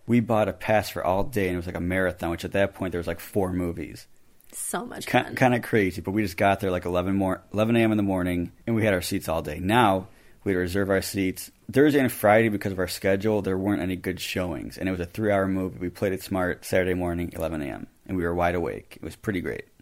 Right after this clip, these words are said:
Speaker 2: Yeah, it made sense. It was definitely worth the wait. I mean, to try to go last night at, like, ten P M,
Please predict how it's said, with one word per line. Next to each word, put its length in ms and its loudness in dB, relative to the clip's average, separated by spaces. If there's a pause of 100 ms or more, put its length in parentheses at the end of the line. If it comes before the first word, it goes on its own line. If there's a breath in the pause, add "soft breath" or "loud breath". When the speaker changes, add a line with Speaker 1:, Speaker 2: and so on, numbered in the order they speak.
(160)
Speaker 2:
Yeah, 400 0
it 260 8
made 240 4
sense. 320 0
It 40 2
was 120 4
definitely 360 4
worth 400 0
the 120 2
wait. 420 0
I 60 0
mean, 360 0 (300 loud breath)
to 100 4
try 220 8
to 80 6
go 560 4 (380)
last 560 2
night 320 2
at, 100 4
like, 240 2 (460)
ten 440 2
P 240 0
M, 400 -2